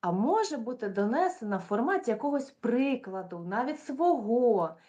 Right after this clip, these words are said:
щоб це була якась повчальна історія, не переходячи на особистості, не кажучи про те, що «ага, це ти такий, а от я», так?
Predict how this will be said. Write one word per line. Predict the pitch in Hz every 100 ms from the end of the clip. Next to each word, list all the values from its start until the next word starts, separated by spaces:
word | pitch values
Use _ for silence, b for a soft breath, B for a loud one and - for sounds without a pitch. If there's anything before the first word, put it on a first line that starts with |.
| b b
щоб | - 220
це | 311
була | 269 277 269
якась | 262 269
повчальна | - 247 233 - 349 392 359
історія, | 330 294 - - 294 294 233 175
не | 175 254
переходячи | 320 349 349 349 - 339 254 190 170 190
на | 185 185
особистості, | 180 190 180 185 302 311 196 -
не | 190 208
кажучи | 254 226 190 190
про | 170 170
те, | - 175
що | 170 - -
«ага, | - 165 165 170 294 302
це | 196 165
ти | 165 170
такий, | 226 226 330 320 -
а | 165
от | 165 175 190
я», | 175 160 143 -
так? | 262